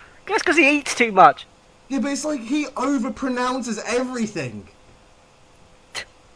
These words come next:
Speaker 1: He's a very eloquent man. Leave him alone, Liam.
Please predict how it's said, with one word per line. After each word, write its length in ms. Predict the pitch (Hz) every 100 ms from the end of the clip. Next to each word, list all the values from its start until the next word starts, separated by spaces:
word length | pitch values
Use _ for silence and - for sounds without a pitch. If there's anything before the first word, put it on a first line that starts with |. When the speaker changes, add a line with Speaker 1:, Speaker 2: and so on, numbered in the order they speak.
| - - -
Speaker 1:
He's 140 | 233 233
a 40 |
very 240 | 285 320 233
eloquent 480 | 302 294 - 277
man. 380 | 226 311 269 180
Leave 160 | 262 349
him 100 | 339
alone, 300 | 302 311 240
Liam. 280 | 185 185